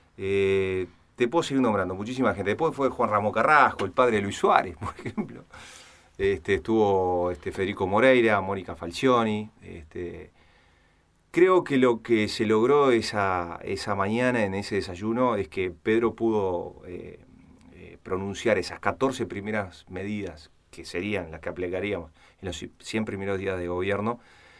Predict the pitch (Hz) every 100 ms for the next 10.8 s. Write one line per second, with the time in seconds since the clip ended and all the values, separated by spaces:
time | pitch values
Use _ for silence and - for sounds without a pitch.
0 | _ - 117 147 160 95 87 101 80 -
1 | 104 90 147 156 131 135 120 98 87 107
2 | 92 120 131 123 123 110 - 87 113 80
3 | 76 _ _ - 85 92 92 92 87 85
4 | - 82 85 87 87 - _ _ _ 92
5 | 90 - 107 - 113 113 107 107 127 135
6 | 107 98 120 131 127 131 107 90 87 131
7 | 120 98 107 101 - 98 82 98 113 110
8 | 90 82 82 87 - _ _ _ - 123
9 | 127 131 170 131 131 123 101 90 101 78
10 | _ _ - 87 92 117 117 101